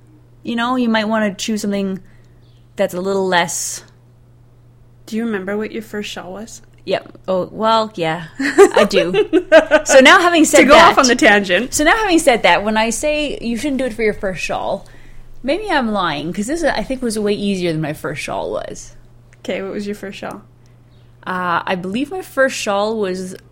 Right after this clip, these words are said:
Speaker 1: Traveling Woman.
Speaker 2: Really? That was mine too.
Speaker 1: Yep, I'm pretty sure Traveling Woman was, it was either that one or it was another one by the, um,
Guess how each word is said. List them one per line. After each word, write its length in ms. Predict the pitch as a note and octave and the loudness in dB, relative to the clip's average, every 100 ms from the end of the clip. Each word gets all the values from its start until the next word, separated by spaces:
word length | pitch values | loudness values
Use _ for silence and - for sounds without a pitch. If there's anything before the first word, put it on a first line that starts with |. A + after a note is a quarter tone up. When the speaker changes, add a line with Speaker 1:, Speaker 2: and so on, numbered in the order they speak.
| - | -20
Speaker 1:
Traveling 500 | - G3 F#3 E3+ D3+ | -12 -8 -6 -6 -6
Woman. 340 | D3 B2+ C3+ D3+ - - - - | -6 -8 -10 -14 -18 -20 -20 -12
Speaker 2:
Really? 480 | A#3 C#4+ F4+ G4 F4+ | -2 2 2 2 -2
That 260 | B3 D4 D4+ | 2 2 2
was 160 | D#4+ | 0
mine 220 | D4 C#4+ | 2 0
too. 260 | D#4 A3 F#3 - - | 2 0 -2 -10 -8
Speaker 1:
Yep, 280 | G3+ G#3+ - | 0 0 0
I'm 120 | A3 | -4
pretty 240 | C#4 E4+ | -2 0
sure 260 | E4+ C4+ B3 | 0 0 0
Traveling 440 | A#3 A3+ A3 A#3 | -2 -4 -2 -4
Woman 280 | G#3+ G#3+ A3 | -2 -2 -2
was, 120 | G3+ | -2
it 120 | - G#3+ | -2 0
was 100 | G#3+ | 4
either 280 | A3+ B3 | 4 4
that 240 | G#3+ A#3+ D4 | 2 2 2
one 240 | D#4+ E4 | -2 -2
or 220 | - A3 | -2 -2
it 80 | G#3+ | -2
was 480 | G#3 G#3+ G#3 G3+ - - - | 0 0 0 -2 -8 -14 -12
another 240 | G3 G3+ G#3 | -4 -2 0
one 140 | G3+ | -2
by 140 | F#3+ F3+ | -2 -2
the, 180 | E3+ - - F3+ | -4 -8 -10 -10
um, 480 | D#3 D#3 D#3 D#3+ | -8 -8 -10 -12